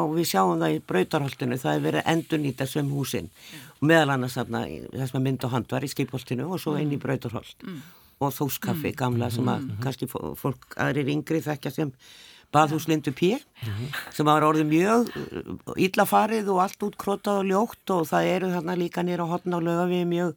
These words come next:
Speaker 1: hálfklárað hús sem að enginn veit hvort átti einhvern tímann að vera stærra eða,
Speaker 2: Já.
Speaker 1: eða, eða hvað gerðist því að prjónarnir standa bara upp úr því. Eh, en svo erum við með Heklureitin aðeins lengra og þar
Speaker 2: Mm.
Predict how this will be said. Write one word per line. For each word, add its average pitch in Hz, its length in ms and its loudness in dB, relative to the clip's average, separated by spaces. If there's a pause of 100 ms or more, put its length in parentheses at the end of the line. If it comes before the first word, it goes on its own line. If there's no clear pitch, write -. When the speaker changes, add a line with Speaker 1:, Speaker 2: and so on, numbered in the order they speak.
(280)
Speaker 1:
hálfklárað 170 640 4
hús 180 280 -2
sem 180 100 0
að 160 120 2
enginn 180 320 -2
veit 175 200 -2
hvort 180 180 -4
átti 165 320 0
einhvern - 160 -8
tímann 160 200 -2
að 156 40 -2
vera 151 160 2
stærra 180 480 4
eða, 156 280 0 (360)
Speaker 2:
Já. 196 140 -8
Speaker 1:
eða, 151 260 6
eða 151 220 4
hvað 180 340 2
gerðist 190 400 -4
því 175 160 0
að 139 160 -2
prjónarnir 160 460 0
standa 170 340 -2
bara 156 200 0
upp 156 120 -6
úr 165 80 0
því. 185 220 -4 (1000)
Eh, 101 360 -2 (200)
en 160 160 4
svo 196 240 4
erum 196 160 4
við 196 140 4
með 185 160 2
Heklureitin 196 560 0
aðeins 190 260 0
lengra 190 400 2
og 180 80 -2
þar 185 400 2
Speaker 2:
Mm. 143 80 -12